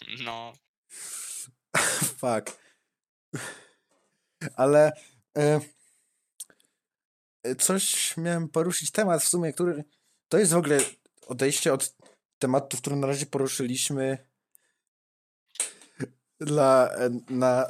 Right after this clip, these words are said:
Speaker 2: których na razie poruszyliśmy tak kompletne odejście, bo tak sobie w sumie pomyślałem ostatnio, jak widziałem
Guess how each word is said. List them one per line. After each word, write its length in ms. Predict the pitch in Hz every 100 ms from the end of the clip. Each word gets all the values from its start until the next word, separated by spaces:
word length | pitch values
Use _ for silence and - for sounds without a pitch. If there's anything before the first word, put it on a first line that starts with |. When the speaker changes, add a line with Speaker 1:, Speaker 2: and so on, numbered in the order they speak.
| -
Speaker 2:
których 240 | 139 135
na 100 | 147
razie 240 | 135 139 160
poruszyliśmy 840 | 147 139 - 143 147 - 151 143
tak 240 | 139 135
kompletne 480 | - 139 160 165 143
odejście, 440 | 127 131 131 -
bo 320 | 127 123 123 120 _ _ _ _ _ _ _
tak 160 | 165 -
sobie 160 | 294
w 40 | 269
sumie 680 | - 185 175 160 151 139 - _ -
pomyślałem 640 | - 156 156 - 175 170 147
ostatnio, 720 | 135 143 127 120 117 127 180 _ _ _ _ _ _ _ _ _ _ _ -
jak 160 | 139
widziałem 520 | 135 139 165 170 175